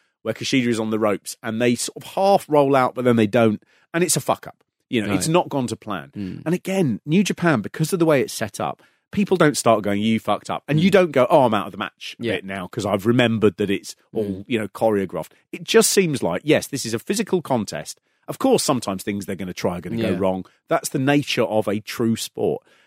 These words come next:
Speaker 1: The beauty of New Japan is by making itself more serious,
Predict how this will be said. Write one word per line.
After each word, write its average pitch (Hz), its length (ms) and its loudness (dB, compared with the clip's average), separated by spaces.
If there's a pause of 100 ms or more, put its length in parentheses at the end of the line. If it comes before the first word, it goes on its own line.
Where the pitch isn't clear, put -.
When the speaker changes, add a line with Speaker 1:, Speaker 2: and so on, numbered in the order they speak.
(220)
Speaker 1:
The 147 140 2
beauty 208 540 4
of 127 80 2
New 120 160 0
Japan 104 440 -4
is 110 200 -6
by 131 180 -4
making 185 400 -2
itself 120 360 -4
more 127 300 -2
serious, 85 600 -4